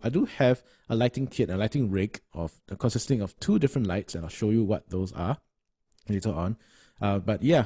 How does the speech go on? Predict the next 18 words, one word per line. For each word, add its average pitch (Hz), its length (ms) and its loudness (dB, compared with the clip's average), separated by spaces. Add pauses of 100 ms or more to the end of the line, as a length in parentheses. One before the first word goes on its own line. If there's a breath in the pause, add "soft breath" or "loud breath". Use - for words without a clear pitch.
(120)
if 139 240 2
you 139 40 0
prepare 185 420 2
beforehand, 135 760 2 (300 soft breath)
if 110 260 -4
you 104 300 2 (240 soft breath)
scout - 360 4
your 120 100 4
location, 165 720 2
if 104 200 -6
you 95 140 0
kn-, 104 260 2
understand 143 600 4
where 120 160 6
the 107 120 -2
light 95 340 0
comes 120 320 0
in 110 300 2